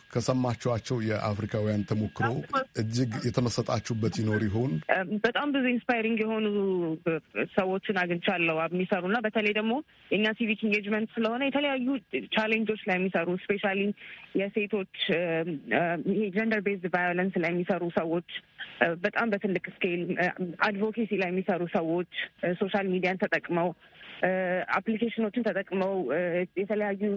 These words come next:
Speaker 2: መልእክቶችን የሚያደርሱ ሰዎች አግኝቻለሁ እና በጣም የሚገርመኝ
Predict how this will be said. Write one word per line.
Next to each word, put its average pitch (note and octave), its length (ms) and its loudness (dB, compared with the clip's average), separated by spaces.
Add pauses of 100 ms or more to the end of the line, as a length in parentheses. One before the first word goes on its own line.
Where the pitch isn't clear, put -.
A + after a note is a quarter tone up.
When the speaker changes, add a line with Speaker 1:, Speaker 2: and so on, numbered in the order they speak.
(540)
Speaker 2:
መልእክቶችን G3+ 560 0
የሚያደርሱ F3 340 0 (100)
ሰዎች F#3 320 0
አግኝቻለሁ F#3 520 0
እና G#3+ 120 0 (480)
በጣም A#3+ 240 0
የሚገርመኝ A3+ 640 0